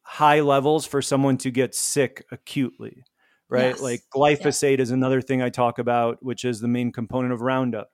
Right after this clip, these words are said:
Speaker 2: Roundup.
Speaker 1: We're all being exposed to it every day, but none of us know. You don't feel it. Um, same thing with mold, and mold is something we can dive into if you want, but mold, m-, ninety-nine percent of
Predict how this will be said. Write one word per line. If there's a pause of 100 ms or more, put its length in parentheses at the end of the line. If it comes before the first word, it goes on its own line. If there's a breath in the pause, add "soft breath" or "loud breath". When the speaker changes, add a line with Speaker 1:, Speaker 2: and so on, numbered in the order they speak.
(220 soft breath)
Speaker 2:
Roundup.
Speaker 1:
We're
all (280)
being
exposed
to
it
every
day,
but
none
of
us
know.
You
don't
feel
it. (480)
Um, (200)
same
thing (440 soft breath)
with
mold,
and
mold
is
something
we
can
dive
into
if
you
want,
but (240)
mold,
m-, (100)
ninety-nine
percent
of